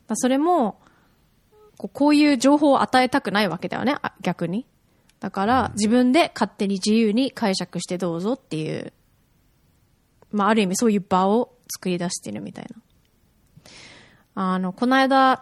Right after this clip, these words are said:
Speaker 1: テネット見たよ。
Speaker 2: <laughs>
Speaker 1: で、マイケルが言ってたみたいに、確かに、まあ、映画館で見た方が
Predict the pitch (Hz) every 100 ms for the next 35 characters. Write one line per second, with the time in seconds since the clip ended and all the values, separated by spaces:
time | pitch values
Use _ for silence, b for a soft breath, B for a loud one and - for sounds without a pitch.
0 | - 302 240 175 - 220 175 - 226 -
1 | _ _ _ _ _ _ _ - 87 78
2 | 71 - _ _ _ _ _ _ _ _
3 | 262 269 381 370 269 220 - 233 214 190
4 | 170 175 233 320 - 214 202 269 202 -
5 | _ _ 254 240 311 381 381 311 269 277
6 | 269 277 254 208 240 220 175